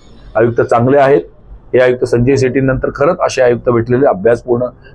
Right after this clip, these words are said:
काम करतायत, घडी बसवणं, काटकसरीने काम करतायत, घडी बसवण्याचा प्रयत्न करतायत, स्वतः फिरतायत, नालेसफाई त्यांनी वेळेवर सुरू केलेली आहे, त्यांचं अभिनंदन. परंतु प्रशासकाने हे तपासणं गरजेचं आहे.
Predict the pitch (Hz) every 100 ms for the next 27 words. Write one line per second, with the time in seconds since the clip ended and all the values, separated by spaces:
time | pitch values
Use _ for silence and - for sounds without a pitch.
0 | - 120 120 127 - 139 135 - - -
1 | - 113 131 120 127 120 120 113 120 120
2 | 127 123 120 120 120 127 117 107 120 113
3 | 120 117 113 - 117 120 117 113 120 117
4 | - - - - 143 139 131 120 117 131
5 | 127 117 113 120 117 123 120 120 117 120
6 | 117 120 113 117 113 113 113 107 - -
7 | - - - - 113 110 107 120 120 123
8 | 123 - - - - - - 139 170 180
9 | 214 208 131 175 170 170 165 156 160 214
10 | 196 147 147 139 135 143 120 117 117 123
11 | 123 117